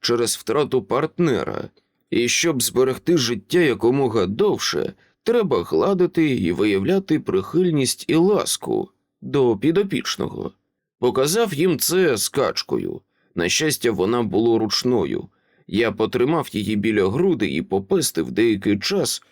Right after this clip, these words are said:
щоб показати. А потім сказав, що це ж саме треба зробити і з іншими. У тому ж числі з гримучою змією».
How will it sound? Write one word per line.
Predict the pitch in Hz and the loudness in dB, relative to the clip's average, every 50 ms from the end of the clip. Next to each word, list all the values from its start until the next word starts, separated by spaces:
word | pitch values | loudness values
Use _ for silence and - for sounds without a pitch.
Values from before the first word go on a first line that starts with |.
| _ _ | _ _
щоб | _ - - 127 110 - | _ -4 -2 -2 -2 0
показати. | - 127 123 - 190 190 185 156 127 - - - - - - - 175 - _ _ _ _ _ _ _ _ | -2 -2 0 2 2 2 2 0 -2 -4 -6 -8 -10 -12 -12 -12 -16 -20 _ _ _ _ _ _ _ _
А | - 92 101 98 | -2 -2 -2 0
потім | - 180 220 - 247 247 240 | 0 0 0 0 0 0 0
сказав, | - - 254 240 151 123 135 170 196 | 0 0 0 0 0 0 -2 -2 -2
що | 196 - - 208 185 - - _ | -2 -2 0 -2 -2 -4 -8 _
це | - - 127 117 90 | -4 -2 0 0 0
ж | - - - - | 0 -2 -2 -2
саме | - 170 214 233 226 220 220 196 | -2 0 0 0 0 0 0 -2
треба | 196 - - 117 170 220 208 226 220 | -2 -2 -2 0 0 2 0 0 0
зробити | 175 147 117 98 78 - 123 131 - - 85 | 2 2 0 0 0 0 -2 -2 -2 -4 -4
і | - - 156 151 | -2 -2 -2 -2
з | 123 - - | -2 -4 -6
іншими. | - 80 - - - - - 64 71 64 58 50 - - _ _ _ _ _ _ _ - | -8 -8 -6 -6 -8 -6 -6 -6 -4 -4 -6 -6 -8 -12 _ _ _ _ _ _ _ -4
У | - 107 117 | 0 0 0
тому | - - 175 175 175 160 135 | 2 2 0 2 2 0 0
ж | - - | -2 -4
числі | - 147 139 127 - - 156 175 220 208 165 117 71 62 | -2 -2 -2 -2 -2 -2 -2 0 0 0 0 0 -2 -2
з | 87 101 98 | -4 -4 -4
гримучою | 113 110 127 147 165 175 165 147 - - 160 147 143 123 | -4 -2 0 0 2 2 0 0 0 0 0 2 2 2
змією». | 107 101 101 123 170 202 175 139 107 67 58 67 69 - - | 0 0 -2 0 0 0 0 0 -2 -2 -2 -4 -8 -10 -12